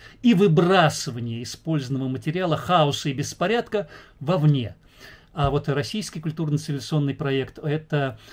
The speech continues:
э, такой, э, экологический, то есть мы процессируем, мы перерабатываем порожденный нашей жизнью беспорядок в новые цивилизационные структуры. Мы не конфликтуем, а помогаем всем совместно развиваться.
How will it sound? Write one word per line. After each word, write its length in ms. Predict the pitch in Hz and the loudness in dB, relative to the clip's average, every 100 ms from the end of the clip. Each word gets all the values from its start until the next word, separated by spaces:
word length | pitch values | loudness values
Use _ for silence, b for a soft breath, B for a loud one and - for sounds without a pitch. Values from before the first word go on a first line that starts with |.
| B - | B -8
э, 340 | 131 131 127 - | -6 -4 -6 -8
такой, 400 | - 143 135 - | -4 -2 -2 -4
э, 220 | 131 135 - | -6 -6 -6
экологический, 960 | 156 160 160 151 175 - - - - 107 | -2 2 4 2 0 -4 -8 -12 -14 -12
то 120 | 131 | -10
есть 180 | - 139 | -6 2
мы 200 | 175 165 | 2 2
процессируем, 1200 | - 170 160 185 156 - - 208 185 147 135 151 | 0 -2 0 -4 -4 -6 -2 0 4 4 6 6
мы 200 | 180 165 | 6 2
перерабатываем 1600 | - 190 196 185 196 190 156 196 185 151 - 131 127 120 113 113 B B - | 2 4 6 6 6 4 4 6 6 4 2 -2 -2 -2 -4 -8 B B -2
порожденный 680 | 139 135 127 156 147 135 | 0 0 2 2 4 2
нашей 280 | 131 113 139 | 0 -2 -4
жизнью 400 | 120 139 123 120 | -4 -4 -4 -6
беспорядок 760 | 127 - 151 170 208 180 - B B - | -6 -4 0 2 0 -4 -10 B B -8
в 160 | 131 | -2
новые 300 | 151 175 156 | -2 -2 -4
цивилизационные 800 | 156 127 123 110 127 120 120 117 B B | -6 -8 -8 -4 -4 -4 -6 -8 B B
структуры. 680 | - - 165 - 190 156 131 | -12 -2 -2 0 0 2 4
Мы 260 | 143 190 | 4 4
не 240 | 185 185 196 | 4 4 2
конфликтуем, 1200 | - 175 - 160 160 - 208 220 180 135 120 110 B B | 0 -2 -2 -6 -6 -10 -4 -2 0 0 0 -6 B B
а 120 | 156 | -8
помогаем 540 | - 147 147 165 170 151 | -2 0 2 0 -2 -2
всем 300 | - 160 156 | -2 -2 -2
совместно 540 | 147 127 127 110 135 | -4 -6 -6 -8 -10
развиваться. 580 | 117 113 110 104 - | -8 -8 -6 -8 -10